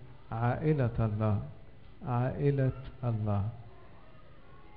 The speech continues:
كلنا بنحس كده إن أم النور دي أمنا كلنا. <clears throat>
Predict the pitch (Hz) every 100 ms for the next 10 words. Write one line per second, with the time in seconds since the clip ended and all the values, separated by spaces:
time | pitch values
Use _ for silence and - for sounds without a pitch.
0 | 831 - - - - - - - - -
1 | 143 170 151 139 131 123 117 147 - 131
2 | 143 135 127 127 127 131 139 131 123 131
3 | 139 123 117 117 127 123 120 120 117 120
4 | 120 120 - - - - - - - -
5 | - - - - - - - - - -
6 | -